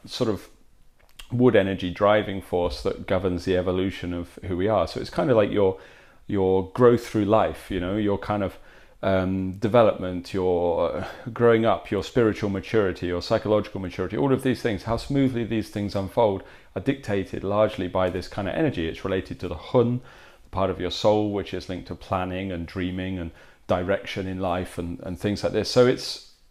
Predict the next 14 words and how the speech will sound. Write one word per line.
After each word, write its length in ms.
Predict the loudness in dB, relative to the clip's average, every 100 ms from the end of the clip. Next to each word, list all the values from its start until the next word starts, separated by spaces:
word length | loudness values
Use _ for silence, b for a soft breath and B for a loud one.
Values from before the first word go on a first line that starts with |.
| _
<clears throat> 60 | -6 -4 -4 -6 B B B B
basically 380 | 6 8 6 4
what 160 | 4 4
that 180 | 2 -2
means 340 | -4 -4 -2
is 140 | -4 -2
that 120 | 0
if 120 | 0
somebody 400 | 0 0 0 0
is 180 | 0 -2
not 200 | 0 2
able 360 | 2 0 -4
to 380 | -6 -6 -4 -4
fulfill, 1040 | -8 -8 -6 -6 -4 2 4 4 2 -2